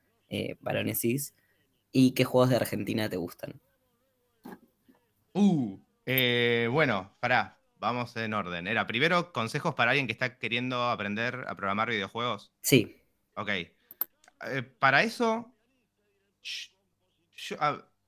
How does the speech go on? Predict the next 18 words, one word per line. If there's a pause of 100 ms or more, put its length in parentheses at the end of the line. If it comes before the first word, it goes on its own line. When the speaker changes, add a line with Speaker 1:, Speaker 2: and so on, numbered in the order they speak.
Speaker 2:
lo
que
suelo
tratar
de,
de
identificar
yo
antes
de,
de
responder
a
ese
tipo
de
preguntas
es